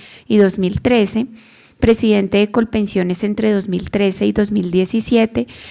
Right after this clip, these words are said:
y posteriormente gerente general de Famisanar y de Econometría Consultores. Bienvenidos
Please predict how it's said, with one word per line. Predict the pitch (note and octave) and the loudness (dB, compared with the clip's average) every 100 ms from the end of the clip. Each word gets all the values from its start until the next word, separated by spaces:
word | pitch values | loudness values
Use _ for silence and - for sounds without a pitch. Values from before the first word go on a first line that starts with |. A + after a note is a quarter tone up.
| - | -4
y | B3+ | -2
posteriormente | B3 A#3+ A#3 A3 A3+ G#3+ G#3 G#3 G#3+ | 0 0 2 2 4 2 0 0 -2
gerente | G#3 G#3 G3 F#3 F#3 | 0 0 2 0 -4
general | G3 G#3 F#3+ E3+ F3 | -2 -2 0 -2 -2
de | F#3 | -4
Famisanar | G3+ F#3+ F#3 F#3 F3 F#3+ C4 - | -2 -2 -2 -4 -2 -2 -2 -4
y | - G#3 | 0 2
de | G#3 G3 | 4 2
Econometría | G3 G3 F#3+ F#3 G#3 F#3+ G#3 A3+ G#3 B3 - - | 0 -2 0 0 -2 -2 0 2 2 -2 -10 -4
Consultores. | - G#3 F#3 F#3 F3 - - - - - - - - - | 2 2 2 -2 -2 -4 -8 -8 -14 -14 -18 -20 -14 2
Bienvenidos | A3 A3 G#3 G#3 G#3 G3+ G3+ - | 4 6 4 4 4 6 4 2